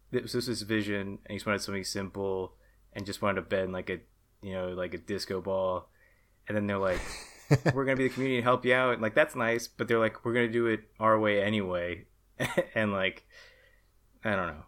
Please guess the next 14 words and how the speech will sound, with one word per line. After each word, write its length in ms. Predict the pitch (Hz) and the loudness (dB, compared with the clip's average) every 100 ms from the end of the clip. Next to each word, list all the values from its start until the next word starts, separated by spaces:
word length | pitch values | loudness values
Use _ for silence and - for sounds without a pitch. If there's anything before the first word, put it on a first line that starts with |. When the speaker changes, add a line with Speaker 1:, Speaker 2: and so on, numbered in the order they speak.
| - | -8
Speaker 1:
like, 420 | 98 90 - - _ _ _ _ _ _ _ _ _ _ _ _ _ | -6 -6 -12 -20 _ _ _ _ _ _ _ _ _ _ _ _ _
it 80 | - | -6
was 120 | 120 | -6
cool, 320 | 110 104 90 85 | -4 -6 -4 -4
but 380 | 90 85 78 - _ _ _ _ _ _ _ _ _ _ | -2 -4 -6 -14 _ _ _ _ _ _ _ _ _ _
let, 260 | 117 123 - | -4 -4 -4
let 120 | 131 | -4
people 220 | 135 135 | -4 0
like 160 | 127 120 | 2 2
what 120 | 117 | -2
they 80 | 113 | 0
like, 320 | 113 95 - | 0 -2 -4
you 60 | - | -12
know? 240 | 85 95 | -12 -14